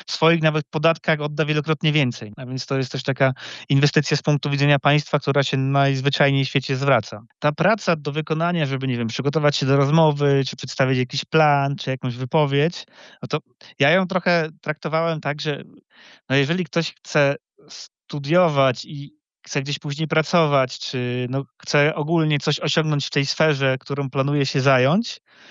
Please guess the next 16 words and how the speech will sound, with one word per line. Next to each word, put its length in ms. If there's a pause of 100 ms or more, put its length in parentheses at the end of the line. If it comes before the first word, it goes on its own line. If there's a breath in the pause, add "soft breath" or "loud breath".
(180 loud breath)
to 100
i 100
tak 200
powinien 380
znaleźć 320
czas 180
na 80
tego 200
typu 180
przemyślenia. 680
Tak 160
więc 100
jak 120
on 80
się 120
przygotuje, 640